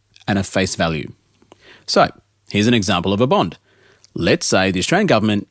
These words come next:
issues bonds, so these are government bonds, and you decide to buy a bond which has a face value of ten thousand dollars, with a maturity date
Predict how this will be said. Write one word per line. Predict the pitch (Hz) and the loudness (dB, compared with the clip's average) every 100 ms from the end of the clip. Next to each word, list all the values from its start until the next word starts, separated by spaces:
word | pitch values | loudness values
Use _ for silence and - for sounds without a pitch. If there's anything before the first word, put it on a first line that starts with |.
| - | -4
issues | 110 - 85 | -4 -2 -4
bonds, | 78 175 175 175 170 - _ _ | 0 2 2 0 -2 -6 _ _
so | - 92 | -4 -2
these | 98 90 | 0 0
are | 92 87 80 - | 0 0 -2 -2
government | 101 87 78 | -2 -2 -2
bonds, | 127 226 262 - _ _ _ _ | 0 0 0 -6 _ _ _ _
and | - 175 | -2 2
you | 160 | 2
decide | 180 - 113 104 | 2 2 2 0
to | 87 | -2
buy | 90 82 | -2 -2
a | |
bond | 76 147 135 127 - _ | 0 2 2 0 -2 _
which | - 110 | -4 -2
has | 123 110 | 0 0
a | 101 | -2
face | - 151 156 127 | -2 0 0 0
value | 98 165 165 92 87 - _ _ 120 | 0 2 2 2 -2 -6 _ _ -2
of | 113 113 | -2 -2
ten | - 110 113 | -2 0 0
thousand | 107 92 90 92 | 0 0 0 -2
dollars, | 82 - - - _ _ _ _ _ _ - | -4 -6 -8 -10 _ _ _ _ _ _ -2
with | 95 | 0
a | |
maturity | 85 - 180 127 | 0 4 4 4
date | 101 90 | 2 0